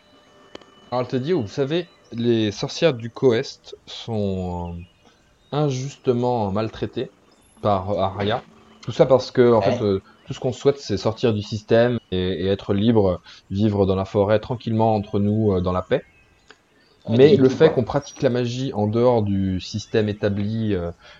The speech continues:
Speaker 1: par, euh, par l'académie, ça hérisse le poil de tout plein de, de mages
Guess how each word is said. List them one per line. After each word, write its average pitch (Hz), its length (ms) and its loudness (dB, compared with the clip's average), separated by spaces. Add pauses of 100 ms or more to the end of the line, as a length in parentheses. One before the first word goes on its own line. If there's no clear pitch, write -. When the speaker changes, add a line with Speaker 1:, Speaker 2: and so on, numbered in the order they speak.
(120)
Speaker 1:
par, 95 260 -2
euh, 87 220 -2 (320)
par 98 140 -2
l'académie, 98 500 -2 (340)
ça 85 440 -4
hérisse 135 480 -2
le 107 100 -2
poil 113 380 2
de 90 320 -4 (400)
tout 131 120 -6
plein 120 220 -4
de, 95 280 0
de 95 100 -2
mages 117 400 -6